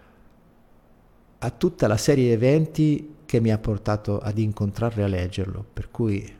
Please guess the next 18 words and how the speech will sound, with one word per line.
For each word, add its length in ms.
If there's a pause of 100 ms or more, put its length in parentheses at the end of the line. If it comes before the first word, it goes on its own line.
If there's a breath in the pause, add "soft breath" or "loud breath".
(120)
sicuramente 840
un 240
grazie 420
dal 140
profondo 380
del 100
cuore 220
va 100
a 60
Giulio 220
Cesare 380
Giacobbe, 560
che 120
ha 40
scritto 340
questo 220
bellissimo 480
libro, 360